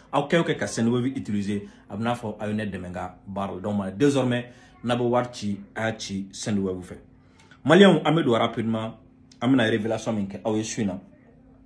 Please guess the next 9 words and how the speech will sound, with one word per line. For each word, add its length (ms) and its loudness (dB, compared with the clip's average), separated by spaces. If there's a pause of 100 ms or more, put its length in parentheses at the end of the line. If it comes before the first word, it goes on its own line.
(300)
n'o 160 2
bɛ 400 0 (720)
Gauthier 680 0 (220)
Pasteur 400 -2 (300)
Paseke. 440 -2 (760)
O 120 0
Gauthier 440 6
Paseke 360 2
min, 300 2